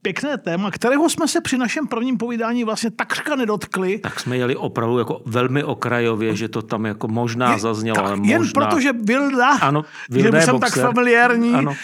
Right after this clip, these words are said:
Speaker 1: že Vilda mezi těmi
Speaker 2: Hmm.
Speaker 1: bombardáky byl.
Speaker 2: Ano, přesně tak.
Speaker 1: Ale dneska jsme si řekli, a já když jsem četl Daliborovu knížku, tak, ehm, a taky jsem to napsal a kudy chodím, tudy to říkám.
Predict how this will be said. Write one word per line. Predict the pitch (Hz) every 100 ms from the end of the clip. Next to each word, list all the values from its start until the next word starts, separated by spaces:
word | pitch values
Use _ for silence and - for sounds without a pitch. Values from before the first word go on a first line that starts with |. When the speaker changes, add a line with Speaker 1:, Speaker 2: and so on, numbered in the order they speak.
| -
Speaker 1:
že | 196 240
Vilda | 226 294 302 277
mezi | 247 254 247
těmi | 190 269 269
Speaker 2:
Hmm. | 214 220 240 214
Speaker 1:
bombardáky | 220 226 220 208 214
byl. | 190 175 - -
Speaker 2:
Ano, | 113 113 90
přesně | - 110 107
tak. | 101 - _
Speaker 1:
Ale | - 226 185
dneska | 185 214 - 359
jsme | 381
si | 320 339
řekli, | 254 247
a | 190
já | 208
když | 285 370
jsem | 370 285
četl | 247 320 302 311 _ _ - _ _ 196
Daliborovu | 190 220 254 214
knížku, | 151 147 - - 151 170 - - - - - -
tak, | - 170 -
ehm, | 170 165 160 160 - - _ -
a | 175
taky | - 160
jsem | 226 247
to | 240 240
napsal | 170 175 180 - 180 160 190
a | 208 170 156 175
kudy | - - 254
chodím, | 262 233 240 220
tudy | 202
to | 214 185
říkám. | 151 151 143 135 147 190